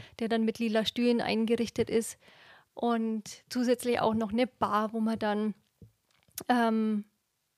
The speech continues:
Kaffee trinken kann und, ähm, seinen Kuchen essen kann. Ja, und wo man sich dann einfach auch in diesen verschiedenen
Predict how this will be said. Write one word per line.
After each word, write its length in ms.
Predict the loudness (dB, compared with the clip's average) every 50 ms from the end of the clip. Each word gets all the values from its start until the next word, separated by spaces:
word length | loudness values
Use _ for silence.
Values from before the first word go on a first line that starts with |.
| _ _ _ _ _ _ -6 -6 -6
Kaffee 340 | -4 -4 -4 -2 -2 -2 -4
trinken 460 | -4 -2 -2 -2 -2 -4 -4 -4 -6
kann 280 | -4 -2 -2 -2 0 0
und, 340 | 0 0 0 0 -2 -4 -8 -14 -20 -20 -20 -20 -20 -20 -20 _ _ -4
ähm, 640 | -2 0 0 0 0 0 0 0 0 -2 -2 -4 -6 _ _ _ _ _ _ _ _ _ _ _ _ _ _ _
seinen 340 | -4 0 0 2 2 0 0
Kuchen 340 | 0 2 2 2 2 0 -2
essen 280 | -4 -4 -4 -4 -6
kann. 360 | -4 -4 -2 -2 -2 -4 -6 -8 _ _ _ -20 _ _ _ _ _ _ _ _ _ _ _ _ _ _ _
Ja, 220 | -4 -2 0 0
und 100 | 0 0
wo 80 | 0 0
man 120 | 0 0
sich 140 | 0 0 -2
dann 160 | -2 -2 -2
einfach 320 | -2 -2 -2 -2 -2 0
auch 180 | 2 4 4 4
in 120 | 2 0
diesen 240 | 0 0 0 -2 -2
verschiedenen 680 | -2 -2 -2 -2 -2 -2 0 0 2 2 2 0 -2 -4